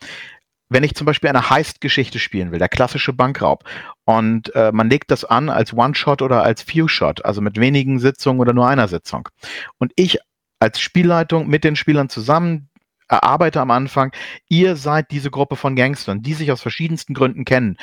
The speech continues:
und die sich zusammengefunden haben, um diesen Heist zu planen, dann ist es weniger ein Problem, wenn einer von den Charakteren ein Geheimnis hat. Tatsächlich kann man so eine Gruppe sogar so aufbauen, dass nahezu jeder in der Gruppe irgendwelche verschachtelten Geheimnisse hat,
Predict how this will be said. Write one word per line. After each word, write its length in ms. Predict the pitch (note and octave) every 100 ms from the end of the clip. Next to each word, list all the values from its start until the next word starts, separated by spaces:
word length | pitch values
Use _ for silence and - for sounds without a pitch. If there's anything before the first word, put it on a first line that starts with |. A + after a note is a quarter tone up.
| - - -
und 220 | G3 G#3 F#3
die 60 |
sich 220 | E3+ E3+
zusammengefunden 1160 | - B2 D3 E3+ D#3 C#3+ C#3+ D3 C#3 B2+ - -
haben, 500 | D3+ D#3+ C3+ G2+ D2+ _ _ _ _ _
um 160 | C3 B2
diesen 280 | C3+ C3 C3
Heist 380 | C3+ C3 - -
zu 80 |
planen, 520 | F#2 G2 C#2+ D2+ C#2 - - - _ _ _
dann 220 | - F#3+ G3+
ist 140 | -
es 120 | C#3
weniger 320 | E3 F#3+ E3
ein 140 | C#3+ D3
Problem, 420 | - D3+ F3 A2+
wenn 100 | A2+
einer 240 | C3 C3+
von 140 | - C3
den 100 | B2
Charakteren 640 | B2+ A#2+ - C3+ B2 A#2
ein 140 | C3 A2+
Geheimnis 440 | B2 E3 A2 -
hat. 200 | A#2 - - - -
Tatsächlich 420 | A#2+ D3+ - D#3
kann 140 | - D3
man 120 | C3+
so 140 | C#3+
eine 180 | D3 C#3
Gruppe 240 | D#3 D3+
sogar 240 | B2+ A#2+ A2
so 180 | D3+ -
aufbauen, 500 | G2 - G2 G2+ C#3+ -
dass 180 | - A2+
nahezu 380 | C3 C#3 - C3+
jeder 360 | A2+ C#3 E3+ B2+
in 80 |
der 100 | G#2
Gruppe 260 | F#2+ G2 G#2
irgendwelche 580 | C#3+ A2 G2+ F#2+ F2+ F#2
verschachtelten 640 | F#2+ - F2 - E2+ F#2
Geheimnisse 500 | E2+ E2+ E2+ - F2
hat, 200 | G2+